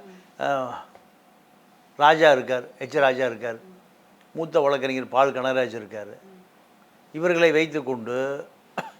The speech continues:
ஒரு முதலமைச்சரை நாளாந்தர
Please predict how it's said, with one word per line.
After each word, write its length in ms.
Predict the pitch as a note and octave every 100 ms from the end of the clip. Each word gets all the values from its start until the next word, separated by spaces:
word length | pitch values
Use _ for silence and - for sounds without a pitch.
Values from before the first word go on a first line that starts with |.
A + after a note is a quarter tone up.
| - _ D#3
ஒரு 80 | D3 D3
முதலமைச்சரை 720 | F#3+ A3+ G#3 E3+ B2+ A#2+ A#2 A#2+ - - - - - - - - - - C#3
நாளாந்தர 720 | E3+ A3+ C4+ D4 D#4 C#4+ B3+